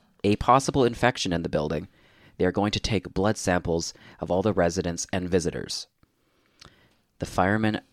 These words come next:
start to recount where everyone lives in which part of the building. The Japanese resident says she has a father who is sick upstairs.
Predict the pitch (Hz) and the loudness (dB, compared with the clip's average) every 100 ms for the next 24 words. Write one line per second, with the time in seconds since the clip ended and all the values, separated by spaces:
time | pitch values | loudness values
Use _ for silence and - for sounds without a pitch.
0 | _ - - 117 - 107 98 - 107 98 | _ -4 0 0 0 -2 -2 -2 -2 -2
1 | 92 90 107 117 123 110 104 95 - - | -2 -2 0 0 0 0 0 0 -4 -6
2 | 90 101 - - 104 117 98 87 85 85 | -4 -4 -2 -2 0 0 2 2 2 -2
3 | 87 _ _ _ _ - 82 87 - 101 | -8 _ _ _ _ -8 0 0 0 0
4 | 98 101 92 92 92 - - - 90 - | 0 2 0 0 -4 -4 -10 -2 0 0
5 | - 90 98 98 - 156 127 107 101 98 | -2 -2 -2 -2 2 2 4 2 2 2
6 | - - 151 - - - 90 78 - | 0 -2 -2 -6 -4 -2 0 0 -4